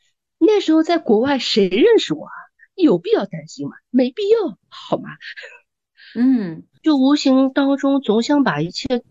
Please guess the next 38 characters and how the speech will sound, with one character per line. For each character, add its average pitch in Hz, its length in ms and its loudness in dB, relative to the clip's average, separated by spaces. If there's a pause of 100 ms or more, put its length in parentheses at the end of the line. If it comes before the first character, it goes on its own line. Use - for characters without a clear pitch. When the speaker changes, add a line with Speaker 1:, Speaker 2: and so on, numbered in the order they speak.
Speaker 1:
做 269 240 -2
得 240 80 2
很 185 300 -4
完 151 240 -2
美 220 220 -2
吧。 - 180 -12 (460)
但 359 120 -2
是 262 180 2
后 392 220 0
面 302 300 2
在 302 180 -4
想， - 460 -16 (160)
Speaker 2:
嗯。 185 140 -12
Speaker 1:
完 170 220 -4
美 220 460 -4 (120)
这 285 120 -10
个 302 100 -4
东 302 200 -2
西 269 100 -10
是 - 220 -12
什 - 260 -12
么 135 60 -18
呢？ 190 220 -10 (560)
标 349 160 2 (160)
准 175 260 -4
是 - 300 -12
什 165 160 -12
么 - 100 -20
呢？ - 60 -20 (800)
没 214 160 0
有 392 80 4 (100)
一 339 40 2
个 202 100 0
标 156 200 -2
准 - 160 -12
啊， - 60 -20 (260)
你 226 180 0
的 269 140 4